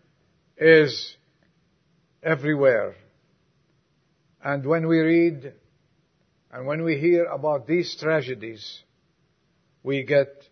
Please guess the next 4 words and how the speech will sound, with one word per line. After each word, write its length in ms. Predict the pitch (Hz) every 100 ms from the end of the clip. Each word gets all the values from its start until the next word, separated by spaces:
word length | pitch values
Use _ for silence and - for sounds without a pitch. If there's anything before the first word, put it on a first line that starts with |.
| _ _ _ _ _ _ _ -
a 80 | 135
little 240 | 156 151
bit 280 | 139 120 - _ _ _ _ _ _ _ _
concerned 720 | 127 120 - 135 113 101 95